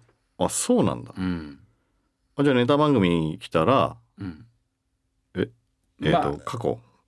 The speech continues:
Speaker 2: 過去ネタとか、まあ、その時に作ったネタとかはやるけど、
Speaker 1: あ、そう。
Speaker 2: ライブとかでやるような感じじゃないかな、なんか。
Speaker 1: へー。
Speaker 2: うん。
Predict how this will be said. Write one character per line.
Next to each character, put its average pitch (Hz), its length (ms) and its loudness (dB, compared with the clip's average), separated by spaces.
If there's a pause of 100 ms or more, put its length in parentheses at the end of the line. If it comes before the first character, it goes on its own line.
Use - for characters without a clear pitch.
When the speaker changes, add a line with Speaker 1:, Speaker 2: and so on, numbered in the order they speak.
Speaker 2:
過 - 220 -8
去 175 140 0
ネ 170 160 2
タ 147 200 0
と 143 140 -2
か、 135 600 0
ま 165 140 -8
あ、 - 20 -8
そ - 180 -4
の 226 180 2
時 220 320 -2
に 160 160 2
作 - 200 -4
っ - 20 -8
た - 200 -2
ネ 107 120 4
タ 107 140 0
と 98 120 -2
か 87 120 -2
は 76 120 -2 (220)
や 101 220 0
る 110 180 2
け 90 160 -8
ど、 73 400 -10 (540)
Speaker 1:
あ、 95 80 -10
そ 95 120 -4
う。 - 0 -
Speaker 2:
ラ 98 140 -2
イ 202 160 -2
ブ 214 100 -6
と 240 100 -4
か 233 100 0
で 185 80 2
や 165 80 4
る 165 80 4
よ 165 60 4
う - 20 2
な 120 80 2
感 110 180 0
じ 98 60 -2
じ 104 80 2
ゃ 95 40 2
な 98 120 2
い 90 80 -2
か - 100 -12
な、 - 220 -14
な 80 100 -12
ん 73 140 -16
か。 - 200 -16
Speaker 1:
へ 80 40 -6
ー。 80 920 2
Speaker 2:
う 101 60 0
ん。 107 540 0